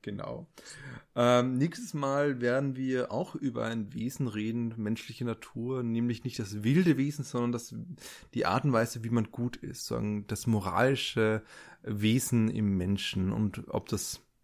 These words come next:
wie das sich geartet ist und wie hier überhaupt, wenn man darüber redet, ein guter Mensch zu sein. Und das werden wir in Yang Guanggu Chao oder auch A Sun von Chang Mong Hong, einem taiwanesischen Film, der letztes Jahr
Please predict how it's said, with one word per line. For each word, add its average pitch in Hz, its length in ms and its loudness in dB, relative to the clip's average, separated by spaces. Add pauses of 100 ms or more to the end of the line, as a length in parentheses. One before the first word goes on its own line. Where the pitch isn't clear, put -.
(280)
wie 104 220 -4
das 113 140 2
sich - 180 -8
geartet 123 520 2
ist - 360 0 (420)
und 113 440 4
wie 107 240 -2
hier 135 600 2
überhaupt, 120 720 0
wenn 107 100 2
man 101 180 2
darüber 101 280 -2
redet, 104 420 0 (320)
ein 101 220 -2
guter 110 240 -2
Mensch 98 280 0
zu - 100 -10
sein. - 460 -8 (360)
Und 107 120 -2
das 113 180 0
werden 123 260 6
wir 117 100 0
in 107 380 0
Yang 135 300 4
Guanggu 104 420 2
Chao 101 540 4
oder 107 240 0
auch - 200 -4
A 104 60 -4
Sun 107 520 4
von 104 400 0
Chang 113 340 4
Mong 98 280 0 (120)
Hong, 110 400 2 (280)
einem 110 200 4
taiwanesischen 123 580 8
Film, 120 480 6
der 110 200 6
letztes 110 320 2
Jahr 107 380 6